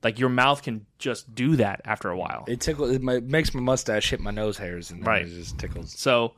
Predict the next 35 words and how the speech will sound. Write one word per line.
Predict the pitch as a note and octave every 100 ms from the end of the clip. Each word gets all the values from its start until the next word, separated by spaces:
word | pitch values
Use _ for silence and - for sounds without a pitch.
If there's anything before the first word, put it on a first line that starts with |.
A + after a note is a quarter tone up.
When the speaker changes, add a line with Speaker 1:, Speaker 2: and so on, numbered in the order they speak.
| -
Speaker 2:
Itches. | G2 F2 - - -
Speaker 1:
uh, |
but | C3+ C#3
yeah, | B2
I |
did | C3+
the | D3
trumpet. | E3 C#3 C#3 -
I | C3
did, | D3+ C#3+ -
um, | C3+ B2 A#2 A2+ G#2+ -
all | C#3
the | D#3+
saxophones, | C3+ A2 - A2+ G#2 A2 -
the | A#2
trumpet, | C#3 B2 A2 - _ - - - _ _
um, | A#2 A2+ A2 G#2+ A2 - - - - - -
and | B2
then | F3+
I | F#3+
went | D3+ -
into, | C3 B2+ - B2+ A#2 A2 G#2+ - - - - -
um, | A#2 A2 G#2 G2 A2 _ _ -
at |
the | -
time, | - E3 D#3
I |
think | A#2 C#3
it | -
was | -
called, | - A2 - _ _
it | B2
was | -
called | F#3+ D#3+
ensemble | A2 A2+ A#2+ G#2 G2+ G2 G2